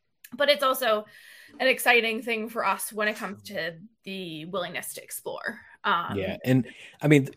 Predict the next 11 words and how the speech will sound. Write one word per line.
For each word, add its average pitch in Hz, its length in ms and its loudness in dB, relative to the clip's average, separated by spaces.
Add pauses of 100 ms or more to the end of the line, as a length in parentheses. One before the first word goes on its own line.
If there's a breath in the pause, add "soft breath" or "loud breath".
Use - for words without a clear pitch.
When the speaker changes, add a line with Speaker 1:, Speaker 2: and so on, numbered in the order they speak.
(140)
Speaker 2:
th-, 143 160 6
there 131 100 6
seems 156 280 4
to 127 80 0
be 113 100 6
this 104 220 4
weird 107 640 2 (340 soft breath)
interest 110 460 0
in 107 220 0
corn 101 280 -2
whiskey 95 460 -4